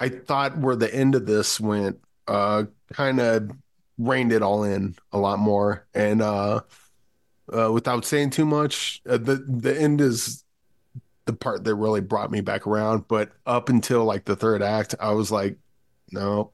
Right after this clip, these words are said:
no, <laughs> not liking this at all." But, uh, it, it, it, uh, it, I,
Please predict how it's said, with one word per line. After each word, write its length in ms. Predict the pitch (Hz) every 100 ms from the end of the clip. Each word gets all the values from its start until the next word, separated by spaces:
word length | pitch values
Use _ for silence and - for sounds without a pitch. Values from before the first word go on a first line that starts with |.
| -
no, 280 | 101 127 131 -
<laughs> 80 | 123
not 280 | 113 127
liking 300 | 120 120 123 117
this 240 | 117 -
at 100 | 110
all." 320 | 107 110 - _ -
But, 200 | 104 104
uh, 260 | 101 110 -
it, 240 | 127 131 147
it, 260 | 131 - - - - - _ _ _
it, 240 | - 131 123
uh, 460 | 113 107 104 104 95 - _
it, 280 | 123 123 - _ _ _ _ _ _ -
I, 160 | 143